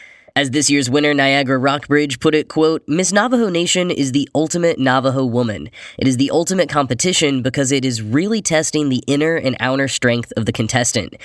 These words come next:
Can you imagine Miss U S A or Miss Universe butchering a sheep?"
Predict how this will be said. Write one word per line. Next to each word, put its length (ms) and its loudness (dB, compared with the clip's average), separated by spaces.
Can 180 0
you 140 4
imagine 480 2
Miss 220 -2
U 180 2
S 120 -2
A 280 2
or 160 0
Miss 240 -2
Universe 420 0
butchering 520 0
a 40 -4
sheep?" 400 0